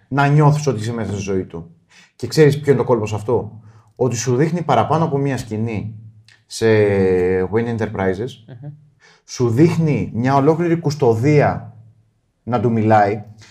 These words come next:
Speaker 1: και ο τρόπος με τον οποίο παρουσιάζει τον Bruce Wayne εκεί δεν είναι ότι παρουσιάζεται για κάποιο συγκεκριμένο σκοπό
Speaker 2: Μμ.
Speaker 1: στην επιχείρηση. Στο δείχνει ότι είναι η καθημερινότητά του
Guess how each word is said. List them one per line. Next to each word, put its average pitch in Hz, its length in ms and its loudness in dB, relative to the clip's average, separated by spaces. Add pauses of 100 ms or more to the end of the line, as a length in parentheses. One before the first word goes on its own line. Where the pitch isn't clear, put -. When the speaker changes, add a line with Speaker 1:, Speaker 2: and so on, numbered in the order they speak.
(180)
Speaker 1:
και 127 100 -2
ο 117 60 4
τρόπος 156 260 2
με 190 80 0
τον 180 140 -2
οποίο 156 240 0
παρουσιάζει 156 460 0
τον 156 160 -2
Bruce 139 240 -2
Wayne 156 240 0
εκεί 110 440 -4
δεν 156 220 0
είναι 233 160 0
ότι 226 140 -2
παρουσιάζεται 117 680 2
για 104 260 -2
κάποιο 135 340 -2
συγκεκριμένο 123 540 -2
σκοπό 98 480 -10 (100)
Speaker 2:
Μμ. 135 60 -20 (140)
Speaker 1:
στην - 160 -8
επιχείρηση. 101 680 -6 (840)
Στο - 220 0
δείχνει 156 300 2
ότι 185 140 2
είναι 185 140 0
η 208 80 -2
καθημερινότητά 185 680 -2
του 196 60 -4